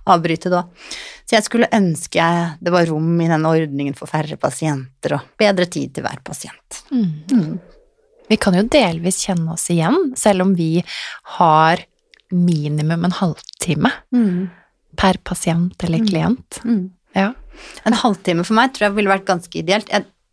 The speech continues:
Speaker 1: tror det er alt for mye for ganske mange. Men jeg ser at, eh, tjuefem minutter er ofte det jeg bruker, da.
Speaker 2: Mm.
Speaker 1: Og så er det et eller annet med at man må ha nok timer igjen dagen, og så vet man jo ikke om det tar tjuefem minutter, og så kan det ta ti, ikke sant? Så har du da satt opp en halvtime, så, ja.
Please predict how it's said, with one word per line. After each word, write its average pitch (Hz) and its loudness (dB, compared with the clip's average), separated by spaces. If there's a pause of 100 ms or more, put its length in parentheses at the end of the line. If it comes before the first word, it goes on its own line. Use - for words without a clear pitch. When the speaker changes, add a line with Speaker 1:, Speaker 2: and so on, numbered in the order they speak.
(140)
Speaker 1:
tror 208 0
det 185 2
er 170 2
alt - -8
for 190 0
mye 151 -2
for - -8
ganske 160 -4
mange. 160 -2 (500)
Men 185 0
jeg 185 2
ser 160 -2
at, 165 -6
eh, 180 2 (120)
tjuefem 180 -6
minutter 180 -2
er 190 2
ofte 180 -8
det 156 -10
jeg 160 -2
bruker, 170 -2
da. 220 0 (240)
Speaker 2:
Mm. 196 0
Speaker 1:
Og 196 -8
så - 0 (100)
er 175 -6
det 180 -4
et 175 -10
eller 180 -6
annet 165 -8
med 165 -6
at - -18
man 165 -4
må 160 -8
ha 156 -4 (240)
nok 165 -8 (100)
timer 156 -6
igjen 156 -2
dagen, 151 -2
og 175 -2
så 170 -6
vet 147 -8
man 156 -6
jo 156 -8
ikke - -12
om 160 -6
det 170 -4
tar - -10
tjuefem - -12
minutter, 170 -2
og 160 -4
så 165 -12
kan 143 -4
det 156 -10
ta 170 0
ti, 208 -4
ikke 170 -8
sant? 196 0
Så 175 0
har 170 2
du 170 0
da 170 6
satt 175 0
opp 156 -10
en 156 -4
halvtime, 160 -2
så, 156 -8
ja. - 0